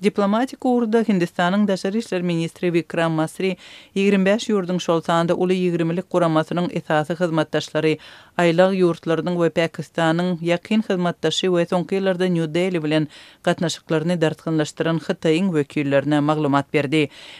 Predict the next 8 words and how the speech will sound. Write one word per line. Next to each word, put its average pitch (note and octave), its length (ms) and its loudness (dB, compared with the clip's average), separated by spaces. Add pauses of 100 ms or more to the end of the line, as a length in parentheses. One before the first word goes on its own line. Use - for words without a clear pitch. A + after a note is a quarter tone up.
Giňişliň G#3 600 4
habar A3+ 360 2
beriş A3 260 0
çäresi F#3 440 0
şeýle F3+ 360 -2
hem F#3+ 160 -2
Pekiniň F3+ 540 -2
goşulşmagy E3+ 680 -2